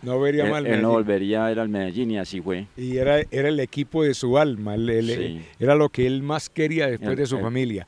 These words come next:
Speaker 2: él era de
Speaker 1: O-,
Speaker 2: León.
Speaker 1: oíme, Rubén, vení, este, pero se unen en torno al Medellín, pero había traguito, había comilonas, había bailes, había fiestas después de los partidos.
Speaker 2: Sí, algunos partidos sí, porque no, nos íbamos,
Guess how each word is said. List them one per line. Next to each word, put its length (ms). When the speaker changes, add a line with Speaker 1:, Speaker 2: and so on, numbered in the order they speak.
Speaker 2:
él 180
era 240
de 60
Speaker 1:
O-, 60
Speaker 2:
León. 140
Speaker 1:
oíme, 320
Rubén, 320
vení, 320
este, 1040
pero 260
se 240
unen 540
en 200
torno 400
al 100
Medellín, 760
pero 220
había 240
traguito, 1080
había 280
comilonas, 1040
había 260
bailes, 680
había 260
fiestas 680
después 240
de 80
los 80
partidos. 560
Speaker 2:
Sí, 300
algunos 360
partidos 420
sí, 240
porque 240
no, 340
nos 300
íbamos, 720